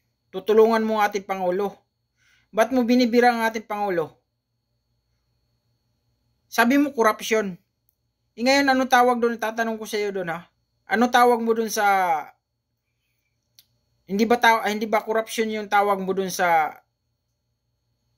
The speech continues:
ginagawa mo? Nag-enroll ka ng, ah, September, nag-graduate ka ng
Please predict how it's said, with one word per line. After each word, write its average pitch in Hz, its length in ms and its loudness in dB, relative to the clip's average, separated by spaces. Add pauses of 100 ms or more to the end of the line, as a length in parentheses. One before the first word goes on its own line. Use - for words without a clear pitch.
ginagawa 190 640 2
mo? 214 160 -8 (960)
Nag-enroll 254 560 4
ka 247 160 0
ng, 220 400 -4
ah, 175 320 -4
September, 220 640 -4
nag-graduate 214 720 0
ka 202 80 -8
ng 185 640 -6